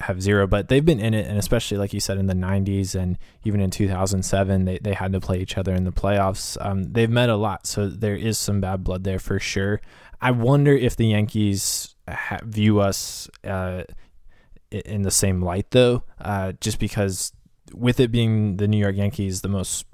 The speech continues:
popular baseball team in the league, I, I just wonder if they, uh, they just care about the Boston Red Sox and nobody else. A-, and, you know, for a rivalry to work, it has to go both ways. So that's why I really didn't include them in my list. Um, real quick, going back to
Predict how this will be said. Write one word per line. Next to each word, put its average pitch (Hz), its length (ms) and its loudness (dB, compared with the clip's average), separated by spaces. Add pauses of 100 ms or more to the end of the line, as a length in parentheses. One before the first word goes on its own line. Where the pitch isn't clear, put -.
popular 98 580 0
baseball 98 480 0
team 95 300 -2
in 95 100 0
the 92 100 -2
league, 104 360 0 (360)
I, - 240 -2
I - 40 4
just 127 160 4
wonder 113 180 4
if 98 140 -2
they, 104 180 2
uh, 101 220 -10
they 107 320 2
just 98 340 -2 (320)
care 101 160 2
about 92 200 -2
the 107 60 -4
Boston 92 380 0
Red 87 160 -4
Sox - 320 -4
and 92 80 -2
nobody 90 380 -4
else. - 440 -6
A-, 98 40 -10
and, 95 520 -6 (320)
you 127 100 -4
know, 98 80 0
for 104 180 2
a 104 40 4
rivalry 113 480 4
to 104 80 2
work, 104 240 0
it 104 80 0
has 101 180 -4
to - 80 -8
go 92 200 -2
both 95 300 0
ways. 98 300 -2
So 98 220 0
that's 117 380 0
why 113 220 2
I 101 140 -2 (180)
really 107 260 0
didn't 98 300 -2 (300)
include 107 400 -2
them 110 180 2
in 107 80 2
my 98 160 2
list. 101 460 0 (340)
Um, 101 340 0 (180)
real 120 240 4
quick, 117 200 2
going 113 260 4
back 104 220 2
to 104 340 0